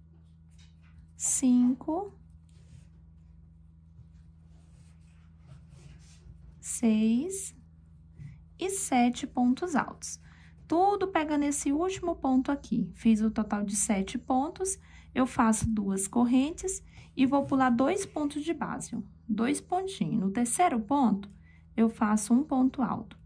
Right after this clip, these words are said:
bem no pezinho do ponto, que aqui a gente tá na parte de baixo, ó. Então, eu pulo dois pontos, no terceiro ponto, eu faço um ponto alto. No próximo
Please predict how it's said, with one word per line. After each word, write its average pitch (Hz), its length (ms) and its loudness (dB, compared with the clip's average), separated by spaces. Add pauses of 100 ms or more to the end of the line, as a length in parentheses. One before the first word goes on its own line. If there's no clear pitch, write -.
(380)
bem 311 280 0
no 370 80 -2
pezinho 294 380 0
do 330 100 0
ponto, 175 340 -2
que 202 80 -6
aqui 196 140 -4
a 196 40 0
gente 208 240 2
tá 208 120 -2
na 208 100 2
parte 208 320 -8
de 247 140 -6
baixo, - 440 -10
ó. - 200 -20 (640)
Então, 196 200 0
eu 196 80 -4
pulo 208 240 2
dois 220 320 2
pontos, 359 640 -4 (440)
no 233 120 8
terceiro 220 460 2
ponto, 220 300 2
eu 285 60 -4
faço 233 320 2
um 226 60 8
ponto 220 340 2
alto. 170 280 -2
No 220 100 6
próximo 294 580 0